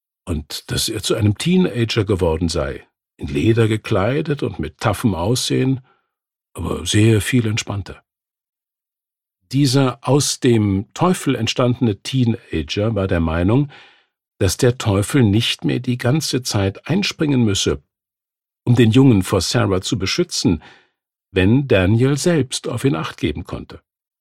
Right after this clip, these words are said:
Nachdem sie Daniel bei dieser Arbeit beobachtet hatte,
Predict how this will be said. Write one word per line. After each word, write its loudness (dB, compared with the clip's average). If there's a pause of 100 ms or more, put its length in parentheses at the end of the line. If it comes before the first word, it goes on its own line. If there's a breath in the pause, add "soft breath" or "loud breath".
(1080)
Nachdem 4
sie 2
Daniel 2
bei 2
dieser 0
Arbeit 2
beobachtet -2
hatte, -2